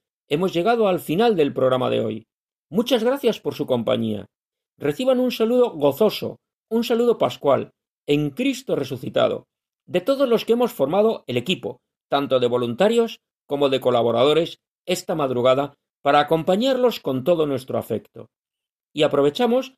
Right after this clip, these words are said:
para agradecer la participación y colaboración de la hermana María Ángeles Ruiz, de José Antonio Barragán, de la Escolanía Salesiana María Auxiliadora de Sevilla,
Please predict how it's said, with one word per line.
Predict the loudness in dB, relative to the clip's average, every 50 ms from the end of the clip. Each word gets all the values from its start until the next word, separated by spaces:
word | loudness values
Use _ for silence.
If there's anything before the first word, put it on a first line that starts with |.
| _ _ _ _
para | 0 2 2
agradecer | 4 4 4 4 4 4 4 2 2 4
la | 2 2 2
participación | 0 -2 -2 -4 -6 -6 -6 -8 -6 -2 0 0 0 0 -2 -6 _ _ _
y | -10 -10 -4
colaboración | 0 0 0 2 0 0 0 -2 -2 -2 0 2 2 2 0 -2 -10 _ _ _ _ _ _
de | -6 -2 0 2
la | 4 4
hermana | 2 2 2 0 2 2
María | 2 2 2 2 0
Ángeles | 0 -2 -2 0 0 0
Ruiz, | 0 0 0 0 -2 -6 -12 _ _ _ _ _ _ _ _ _ _ _
de | -4 -2
José | 0 0 0 2 0
Antonio | -2 0 0 0 2 2 2
Barragán, | 2 2 2 2 2 2 0 0 -2 -8 _ _ _ _ _ _ _ _ _ _
de | -4 0 2
la | 2 2
Escolanía | 2 0 0 0 0 2 2 0 0 0
Salesiana | -2 -2 -2 -2 -2 0 -2 -2 -2 0
María | 0 0 0 0 0
Auxiliadora | 0 -2 -2 -4 -4 -2 0 0 2 2 2 0 0
de | -2 -4 -6
Sevilla, | -4 -4 -4 -4 -4 -2 -2 -4 -6 -6 -8